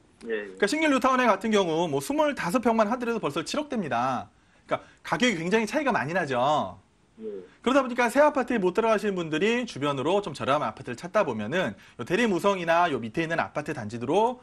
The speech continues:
Speaker 2: 뭐 나홀로 단지들이 많은데 그걸로 올 수밖에 없어요. 또 옆을 보면은 뭐 신한사라든지 호재라든지 이런 호재가 있는데 이 대림 우성 아파트 하나만 놓고 봤을 때는 뭐 주변에 큰 개발 호재라든지 이런 게 없잖아요.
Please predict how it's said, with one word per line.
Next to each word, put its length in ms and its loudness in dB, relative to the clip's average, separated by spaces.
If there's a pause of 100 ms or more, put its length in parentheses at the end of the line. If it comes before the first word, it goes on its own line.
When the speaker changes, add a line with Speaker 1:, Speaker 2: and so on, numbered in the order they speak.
Speaker 2:
뭐 140 -4
나홀로 360 0
단지들이 340 -4
많은데 560 -4 (180)
그걸로 220 2
올 80 2
수밖에 320 -2
없어요. 580 -2 (300)
또 80 4
옆을 260 4
보면은 380 2
뭐 100 2
신한사라든지 600 2
호재라든지 480 0
이런 100 -2
호재가 320 0
있는데 560 -2 (460)
이 40 -6
대림 320 4
우성 220 4
아파트 260 0
하나만 360 4
놓고 220 -4
봤을 260 0
때는 460 0 (260)
뭐 100 -2
주변에 400 2
큰 320 0
개발 340 2
호재라든지 600 0
이런 200 2
게 60 2
없잖아요. 840 -2